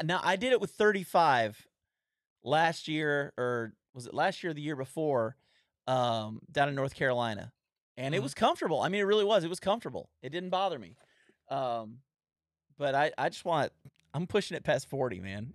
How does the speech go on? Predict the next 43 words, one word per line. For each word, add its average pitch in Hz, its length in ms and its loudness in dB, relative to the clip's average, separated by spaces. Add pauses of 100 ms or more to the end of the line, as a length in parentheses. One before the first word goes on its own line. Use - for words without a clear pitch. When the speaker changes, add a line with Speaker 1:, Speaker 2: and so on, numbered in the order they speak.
Speaker 1:
I'm 127 140 0
gonna 165 160 -4
see, 139 420 -6 (920)
I 165 100 4
wanna 214 180 4
see 202 180 -2
when 175 180 4
this 170 120 0
just 165 140 -6
starts 151 240 0
to 127 100 -4
hurt, 120 280 -2 (180)
you 143 140 0
know? 156 300 2
Speaker 2:
<laughs> - 80 -20 (480)
Speaker 1:
I'm 170 80 -6
not 220 160 4
doing 233 140 6
a 190 40 10
long 180 340 10
trip, 214 300 2
so 180 140 2
I'm 170 60 4
not 175 160 4
gonna 170 100 4
have 170 100 0
to 156 60 -4
worry 151 140 4
about, 135 180 4
like, 131 160 2
hurting 147 240 -2
my 131 120 -2
back 127 300 0
or 120 100 0
anything. 107 360 -4
Like, 120 160 -12
I'm 156 80 -6
gonna 170 140 -8
do 139 120 -16
a 127 40 -20
few 135 160 -20
miles, 117 420 -18
but 101 160 -12